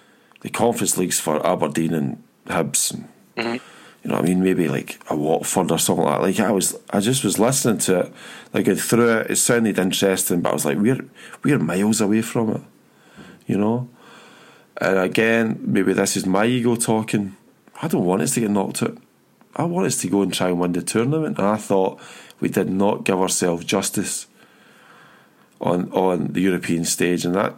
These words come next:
Speaker 1: for me, wrangles with me because I think Angie got it wrong. And I think he needs to rectify
Speaker 2: Yeah.
Speaker 1: it.
Speaker 2: If, if we were twelve points clear in a, you know, w-, w-, with eight games to go or something, I'd probably have a,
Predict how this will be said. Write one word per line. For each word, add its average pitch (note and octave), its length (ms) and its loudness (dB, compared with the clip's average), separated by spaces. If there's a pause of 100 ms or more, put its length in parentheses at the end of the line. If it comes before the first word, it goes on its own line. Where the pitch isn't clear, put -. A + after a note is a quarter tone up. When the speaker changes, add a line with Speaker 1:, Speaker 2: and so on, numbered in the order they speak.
(200)
Speaker 1:
for - 240 -2
me, F#2 460 2
wrangles F#2 520 0
with G#2+ 220 0
me A2 140 4
because - 280 -4
I G2 120 2
think - 480 -4
Angie F2 260 0
got F2+ 120 0
it F#2 120 0
wrong. C3 340 0 (320)
And G#2+ 120 0
I G2 80 2
think G2 240 0
he F#2 80 -2
needs F#2+ 180 -2
to F#2+ 160 0
rectify C3+ 420 -2
Speaker 2:
Yeah. B2+ 200 4
Speaker 1:
it. - 60 -10 (340)
Speaker 2:
If, F#3+ 80 -2 (100)
if F#3 240 -2
we A3+ 120 -2
were G3+ 100 -2
twelve F#3 400 -2
points D#3+ 320 0
clear D#3+ 520 0 (360)
in C3 160 -2
a, A#2 500 0 (500)
you C3 80 -2
know, A#2 220 0 (100)
w-, - 120 -12 (100)
w-, C3 140 -10 (100)
with B2 200 -2
eight C3 260 2
games B2+ 300 0
to A2+ 100 -4
go A2+ 140 0
or C3+ 140 2
something, C#3 560 -2 (520)
I'd B2 140 -6
probably A#2+ 200 0
have A#2 180 2
a, A2+ 280 -4